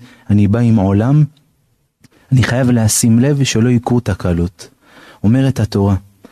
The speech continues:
"וישלח יעקב מלאכים לפניו אל עשיו אחיו, ארצה שעיר שדה אדום, ויצב אותם לאמור, כה תאמרון לאדוני לעשיו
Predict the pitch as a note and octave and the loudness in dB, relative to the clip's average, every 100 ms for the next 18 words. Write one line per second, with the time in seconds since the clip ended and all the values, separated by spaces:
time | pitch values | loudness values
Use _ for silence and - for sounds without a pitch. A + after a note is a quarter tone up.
0 | _ - _ F#2+ A2 G#2 - B2 C3+ B2+ | _ -20 _ -4 0 0 0 -2 -2 0
1 | A2+ A2+ G#2+ G#2+ - A#2+ A#2+ A#2+ A#2 - | 0 0 0 -2 -2 -2 -2 -2 -6 -12
2 | _ _ _ _ _ G#2 G#2 G#2+ G#2 F#2+ | _ _ _ _ _ -2 0 0 -2 -2
3 | B2 A#2+ A2+ G#2+ - G2+ G#2 A2+ A2+ A#2 | 0 2 2 0 -2 0 2 2 -2 -2
4 | - G#2 E2+ G2 - A#2 G2+ F#2+ - G#2 | -2 -2 0 -2 -2 -4 -2 -4 -2 -2
5 | F2 D#2+ _ _ _ - - - - B2+ | -2 -10 _ _ _ -20 -20 -18 -8 -4
6 | B2+ - B2 A#2 - G#2+ G2+ A#2+ A#2 A2 | -2 -2 -2 -2 -2 -2 0 2 0 -2
7 | - G2 G#2+ G#2+ F#2 G2 F#2+ D#2 _ _ | -2 0 0 0 0 0 0 -2 _ _
8 | _ _ - - - G2 G#2+ G#2+ - - | _ _ -20 -14 -6 -2 0 0 -2 -4
9 | B2+ B2+ B2 A2 G#2+ - B2 A#2+ G#2+ G#2 | -2 -2 -2 -2 -2 -2 0 2 2 2
10 | G#2+ F#2+ F2 - _ - - - - C3 | 2 -2 -6 -16 _ -20 -20 -8 -4 -2
11 | C3 A#2+ A2+ G#2 A#2+ B2 A#2 A2 G#2 G#2 | 0 2 2 2 2 2 2 2 2 2
12 | A#2 A#2+ A2+ G#2 G2+ - A2 | 2 2 2 0 0 -2 -2